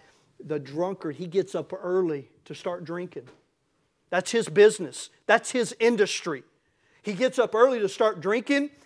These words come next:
and he drinks during the day, and the Bible says he continues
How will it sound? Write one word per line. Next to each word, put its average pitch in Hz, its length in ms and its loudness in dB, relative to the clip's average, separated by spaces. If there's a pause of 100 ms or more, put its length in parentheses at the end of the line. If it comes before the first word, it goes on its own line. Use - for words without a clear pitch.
(140)
and 175 140 0
he 226 100 0
drinks 214 420 -2
during 226 240 2
the 190 80 0
day, 226 240 4
and 226 80 2
the 190 40 -2
Bible 226 260 2
says 214 200 -8
he 208 100 -6
continues 254 800 -2